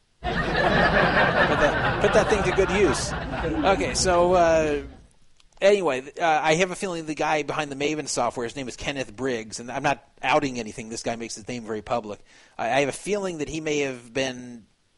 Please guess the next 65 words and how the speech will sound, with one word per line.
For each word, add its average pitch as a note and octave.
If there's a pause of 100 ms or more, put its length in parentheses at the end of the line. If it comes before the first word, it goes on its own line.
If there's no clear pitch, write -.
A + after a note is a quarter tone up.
(220)
receiving C#3+
some C3+
kind C3
of -
compensation B2+
for A#2+
it G#2+
being A#2
used A#2+
on G#2+
Seals, B2+ (800)
and, A2+
uh, G#2+
whatever C#3+
it C#3
is, B2+
they're C#3
not C3+
gonna C3
use B2
that C3+
anymore. A2 (260)
And A2+ (380)
you D3+
would G#3
think C#4+
if A#3
they F#3
weren't F#3+
quite F3+
ready D3
with D#3
a C3
two E3
point D3+
oh D3
software, C3+
why C3
wouldn't D3
they C#3
just C3+ (400)
throw -
up -
the C3
old C3
software C#3+
in C3
the A#2
meantime? C3+
I A#2+
think F#3
the D#3
fact D3+
that D3
they're C3+
just B2+
not C3+
coming C#3
up C3
until B2+
the B2
new B2+
software B2+
is G2+
available, A#2